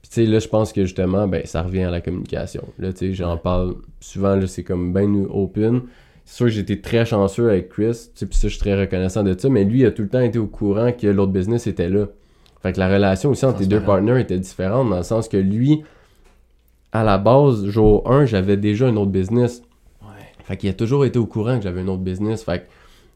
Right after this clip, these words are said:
Speaker 1: sais, ça a tout le temps fait partie de l'équation un peu. Tandis que de l'autre côté, ben là, ça, c'était différent. C'était du jour au lendemain. Ok, il y a un autre business. Ça va être quoi l'implication ? Là, l'implication change. Là,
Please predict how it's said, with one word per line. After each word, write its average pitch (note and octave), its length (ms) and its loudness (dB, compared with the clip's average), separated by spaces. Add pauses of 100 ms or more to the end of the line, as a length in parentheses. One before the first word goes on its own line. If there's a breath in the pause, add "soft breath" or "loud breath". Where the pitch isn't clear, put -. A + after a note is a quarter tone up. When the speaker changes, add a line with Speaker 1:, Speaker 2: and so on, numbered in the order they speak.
(180)
Speaker 1:
sais, B2+ 160 -2
ça G2+ 220 2
a F#2 60 0
tout F#2 140 -10
le - 40 -16
temps B2 180 0
fait B2 140 -4
partie - 380 -6
de A#2+ 60 0
l'équation G#2 500 -2
un F#2+ 100 0
peu. B2 280 -2 (200 loud breath)
Tandis G2 360 0
que G#2 100 0
de G2+ 160 4
l'autre A2+ 260 6
côté, B2 560 0 (360 soft breath)
ben F2+ 120 0
là, A2+ 100 0
ça, A2+ 120 -6
c'était G2 180 -4
différent. G2+ 480 -2
C'était F#2 160 -8
du F#2+ 100 -4
jour A2 160 2
au A2 60 2
lendemain. G#2 440 2
Ok, F#2+ 120 -2
il A#2+ 140 2
y G2 60 0
a F#2+ 40 0
un G2 80 2
autre A2 160 8
business. A2+ 600 0 (100)
Ça - 120 -8
va F#2 120 0
être F#2+ 60 -4
quoi A2+ 140 0
l'implication ? G#2+ 680 -2
Là, A#2 120 4
l'implication G2+ 680 -2 (300 soft breath)
change. D3 600 -2 (120)
Là, A2 300 -2